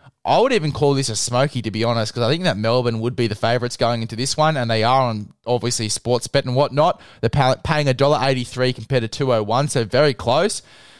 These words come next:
I'm gonna go for a somewhat smoky. I'm gonna go for the Panthers, a Nathan Clearyless Panthers. I think the footy they're playing at the moment,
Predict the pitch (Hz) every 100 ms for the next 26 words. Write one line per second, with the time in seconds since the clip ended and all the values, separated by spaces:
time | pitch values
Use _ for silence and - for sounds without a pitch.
0 | _ _ - 135 151 196 240 202 190 175
1 | 160 - 170 180 208 - - 160 160 165
2 | 160 139 147 156 175 175 165 - 147 147
3 | - 139 170 - 131 131 147 165 165 -
4 | 143 147 143 131 - 139 139 131 147 -
5 | 123 147 151 135 - 156 180 139 - 135
6 | 139 117 139 113 117 131 127 101